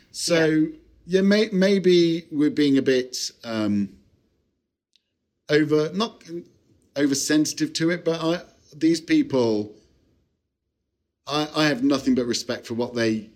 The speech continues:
Speaker 1: did for us. Um, but what
Speaker 2: Mm.
Speaker 1: we have to do to pay that back is to use their voice to try and make things better rather than just talk about it.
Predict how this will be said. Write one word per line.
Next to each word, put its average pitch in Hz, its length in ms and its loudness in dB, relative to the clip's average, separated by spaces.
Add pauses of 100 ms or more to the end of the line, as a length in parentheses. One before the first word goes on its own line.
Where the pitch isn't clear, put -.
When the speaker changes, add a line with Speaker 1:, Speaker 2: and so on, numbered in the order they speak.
(120)
Speaker 1:
did 139 220 -2 (520)
for 160 280 0
us. 190 300 -8 (500)
Um, 127 460 0 (140)
but 143 180 2
what 156 220 4
Speaker 2:
Mm. 160 40 -6
Speaker 1:
we 151 180 4
have 135 260 -4
to 131 80 -2
do 101 580 0 (340)
to - 80 -14
pay 127 220 0
that 120 180 -6
back 104 520 -8
is 104 460 -4 (480)
to 117 120 -8
use 131 400 2
their 123 220 0
voice 110 500 -2
to - 220 -12
try 120 240 -4
and 113 100 2
make 113 160 0
things 107 240 -6
better 120 360 -4
rather 110 240 -2
than 104 100 -2
just 101 200 -6
talk 95 200 -6
about 87 200 -8
it. 87 160 -14